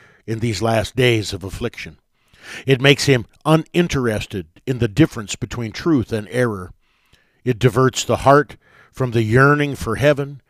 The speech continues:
and eternal life, and draws it down to earth with its yearnings and hopes.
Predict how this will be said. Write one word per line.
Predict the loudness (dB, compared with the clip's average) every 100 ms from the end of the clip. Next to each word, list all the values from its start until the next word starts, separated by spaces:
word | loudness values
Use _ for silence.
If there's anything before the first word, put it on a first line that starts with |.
| _ _
and | -6
eternal | -6 -4 -4 -2 -2
life, | -6 -10 -16 _ _ _ _ _
and | -12
draws | 0 6 8 8 4
it | -4
down | 0 0 -2
to | -8 -2
earth | -2 -2 -8 -20 _ _
with | -6 0
its | 0 0
yearnings | -2 -2 -2 -6 -6
and | -8
hopes. | -6 -8 -8 -16